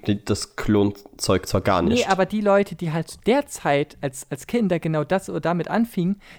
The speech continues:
Speaker 2: das ist für die halt das Spider-Man-Ding. Deswegen will Panini, äh, will
Speaker 1: Ja.
Speaker 2: Marvel das halt immer wieder rausbringen, da regen sich dann Leute wieder drüber auf. Warum bringt ihr das raus? Verändern sie etwas, zum Beispiel wie Spider-Man Doktor Octopus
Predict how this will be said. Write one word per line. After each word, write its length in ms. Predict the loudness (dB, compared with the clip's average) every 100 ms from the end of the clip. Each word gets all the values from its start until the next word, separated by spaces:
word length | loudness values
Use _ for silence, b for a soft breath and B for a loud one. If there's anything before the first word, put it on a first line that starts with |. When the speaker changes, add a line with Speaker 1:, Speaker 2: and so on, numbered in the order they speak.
| -6
Speaker 2:
das 220 | -4 -4
ist 100 | -8
für 160 | -6 -6
die 240 | -4 -4
halt 180 | -2 -2
das 120 | -4
Spider-Man-Ding. 800 | -2 0 2 2 0 -2 -4 -6 b b -10
Deswegen 240 | -8 0
will 100 | 0
Panini, 360 | 2 0 2 0
äh, 240 | -2 0
will 80 | 2
Speaker 1:
Ja. 60 | 2
Speaker 2:
Marvel 300 | 2 0 0
das 140 | -2
halt 120 | -4
immer 180 | -4 -4
wieder 160 | -2 -2
rausbringen, 400 | -2 -4 -6 -4
da 80 | -4
regen 340 | -4 -2 -2
sich 100 | -2
dann 120 | -2
Leute 260 | 0 -2 -2
wieder 120 | -4
drüber 260 | -4 -6 -2
auf. 200 | -2 -2
Warum 140 | -8
bringt 220 | -6 -6 -4
ihr 60 |
das 140 | -6 -6
raus? 120 | -8 b b b _
Verändern 440 | -4 -2 2 2 2
sie 120 | 0
etwas, 420 | -4 -4 -6 -8
zum 120 | -6
Beispiel 280 | -6 -4 -8
wie 40 | -10
Spider-Man 560 | -4 -2 0 0 -2
Doktor 300 | -4 -4 -4
Octopus 800 | -4 -4 -6 -6 -6 -6 -6 -16